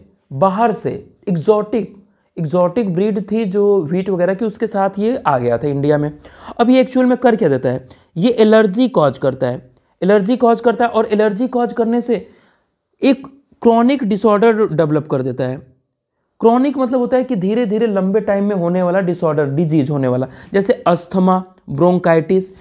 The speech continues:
एलर्जी मतलब कहीं ना कहीं लंग्स से, ब्रों-, अ, और आपके इससे रिलेटेड, क्या कहते हैं, ट्रेकिया से रिलेटेड जितनी भी, अ, डिजीज वगैरह हैं, वो, उनके बारे में ये बात हो रहा है यहाँ पे। ये क्या कर देता है? एलर्जी कॉज कर देता है। कौन?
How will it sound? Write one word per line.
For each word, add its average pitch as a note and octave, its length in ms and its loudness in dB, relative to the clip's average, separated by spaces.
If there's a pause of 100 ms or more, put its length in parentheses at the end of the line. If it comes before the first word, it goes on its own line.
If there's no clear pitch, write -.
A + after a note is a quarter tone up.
(160)
एलर्जी A#3 500 2
मतलब A3+ 320 -4
कहीं B3 240 -2
ना A#3+ 120 -2
कहीं G#3+ 420 -4 (220)
लंग्स F#3+ 520 0
से, F#3+ 360 -2 (260)
ब्रों-, F3+ 320 0
अ, D#3+ 40 -6 (460)
और E3 320 2
आपके E3 380 -2
इससे F3 420 -2
रिलेटेड, C3 440 -2 (380)
क्या E3 120 -2
कहते E3 260 0
हैं, D#3+ 600 -2 (640)
ट्रेकिया G3+ 480 2
से A3 120 0
रिलेटेड F#3+ 380 -2
जितनी F3+ 340 -2
भी, F#3+ 420 -4
अ, - 320 -12
डिजीज D3 460 -2
वगैरह D#3 260 4
हैं, F#3 320 -2 (300)
वो, D3+ 180 0
उनके D3+ 300 -2
बारे B2 180 0
में F#3+ 120 -4
ये G#3 120 4
बात - 280 -4
हो C3+ 60 0
रहा B2+ 100 -2
है B2+ 60 -2
यहाँ B2 200 -4
पे। C3 60 -2 (520)
ये D3 60 -4
क्या F#3 160 4
कर F3+ 140 0
देता F#3+ 200 -2
है? A3+ 120 -6
एलर्जी D#3+ 340 2
कॉज A#2+ 220 -2
कर A#2+ 140 -4
देता A#2+ 180 -4
है। B2 40 -4
कौन? A3+ 220 -4